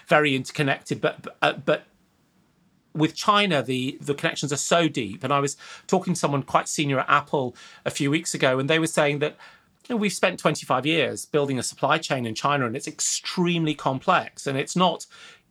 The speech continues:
it's not physically possible, by which they literally meant by the laws of physics, to <laughs> reconstruct it somewhere else. You know, we're gonna continue to do business in China. And I think that that is part of the navigation that execs now need to,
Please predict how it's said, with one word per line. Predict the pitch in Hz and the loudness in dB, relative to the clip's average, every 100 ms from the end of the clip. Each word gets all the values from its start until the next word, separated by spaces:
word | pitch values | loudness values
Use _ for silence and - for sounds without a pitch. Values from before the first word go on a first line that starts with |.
| - | -2
it's | 151 - | 0 0
not | 185 | -2
physically | - - 196 170 - 151 | -4 -2 0 0 -2 -6
possible, | - 151 - 139 113 | 0 -2 0 -4 2
by | 135 | 2
which | 139 - | 2 -2
they | - 131 | -2 0
literally | 160 - 180 | -2 -2 -2
meant | 135 131 123 | 0 -2 2
by | 139 | 2
the | 147 | 2
laws | 156 160 | 0 0
of | 147 | 0
physics, | 220 175 110 - - - - - - | 0 -2 -6 -6 -8 -8 -14 -20 -10
to | - 190 156 151 - | 2 4 4 2 -2
<laughs> | - - | -12 -4
reconstruct | 135 214 - 196 - - - - 139 | 2 2 4 0 2 4 4 4 -2
it | 135 - - - | -2 -4 -12 -10
somewhere | - 175 180 | 2 2 4
else. | 220 123 - | 2 0 -2
You | 165 | 0
know, | |
we're | 143 | 2
gonna | 147 160 | 2 0
continue | 151 160 - 160 | 0 -4 -2 -2
to | 143 139 | -4 -4
do | 147 | -2
business | 143 135 147 | -2 -4 -4
in | 139 | -4
China. | 131 151 147 | -2 2 2
And | 131 143 | 2 0
I | |
think | 202 190 | 0 -4
that | 175 | 0
that | 175 180 | 2 2
is | 180 | -2
part | - 170 160 | 0 0 2
of | 156 143 - - - | 0 -2 -10 -20 -8
the | - | -2
navigation | 147 151 147 143 139 160 - 139 | 4 4 4 2 2 2 0 -2
that | 123 | -4
execs | 120 139 135 - | -2 -2 -2 -4
now | 151 131 | 0 0
need | 131 135 - | 0 -2 -4
to, | - 123 120 | -2 0 -2